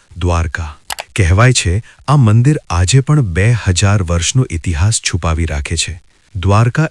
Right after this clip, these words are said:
એક સમયનું વાસ્તવિક સમૃદ્ધ નગર હતું, જે દરિયામાં ડૂબી ગયું છે. અને ખાસ વાત, દ્વારકા મંદિરે દિવસમાં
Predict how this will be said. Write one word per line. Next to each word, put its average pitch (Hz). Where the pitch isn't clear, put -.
એક 123
સમયનું 127
વાસ્તવિક 131
સમૃદ્ધ 92
નગર 82
હતું, 73
જે 139
દરિયામાં 120
ડૂબી 92
ગયું 78
છે. -
અને 90
ખાસ -
વાત, 120
દ્વારકા 120
મંદિરે 113
દિવસમાં 135